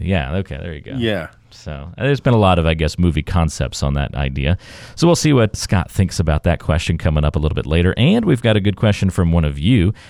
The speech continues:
Speaker 1: Jeff, in fact, is retiring in five years, but it's gonna be a little bit on the early side. He's wondering if that's a bad idea. So if you're thinking about retiring early as well, this will be the kind of question that you wanna listen to, as Scott will give us some good guidance when it comes to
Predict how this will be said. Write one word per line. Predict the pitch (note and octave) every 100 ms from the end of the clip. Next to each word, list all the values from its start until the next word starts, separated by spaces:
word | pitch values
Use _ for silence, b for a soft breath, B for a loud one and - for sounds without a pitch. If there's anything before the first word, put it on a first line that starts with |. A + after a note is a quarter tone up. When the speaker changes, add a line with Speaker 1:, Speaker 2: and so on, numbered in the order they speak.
| B
Speaker 1:
Jeff, | E2+ F#2 D#3+ G3
in | A2
fact, | - C#2+ C2 -
is | F#2 G2 F2+
retiring | F#2 - G#2+ G#2 F#2
in |
five | F2 - E2 D2+
years, | D#2+ C3+ A3 - b b b
but | -
it's | F2
gonna | - F#3+
be | A3
a |
little | F#3 F3+
bit | E3+ F3
on | - D3
the | D3+ -
early | D3+ E3 A2+
side. | D#2+ - D2 C2
He's | E2 E2
wondering | F2+ F2
if | E2
that's | E2+ D#2+
a | D2+
bad | C#2+ C#2
idea. | C2+ C#2 D2 G1+ B B -
So | -
if | -
you're | A2
thinking | A#2 F2+
about | E2+ E2+ A#1+
retiring | E2 - F#2 E2+
early | - F2+ E2+
as | D2 -
well, | F#2+ C#3+
this | A#2+
will | A2
be | F#2+
the | E2+
kind | G2 E2+
of |
question | - E2 -
that | D2+
you | C#2+
wanna | E2 D2+
listen | D2 D#2 - D2+
to, | D#2 C2+ - B B -
as | D2 C#2+ D2
Scott | - D2+
will | C#2+
give | D2
us | D2+
some | D2
good | C2 D2+ -
guidance | D2+ D2+ C#2+ - -
when | D#2
it | D2+
comes | - C2+ C2+ - -
to | - C2+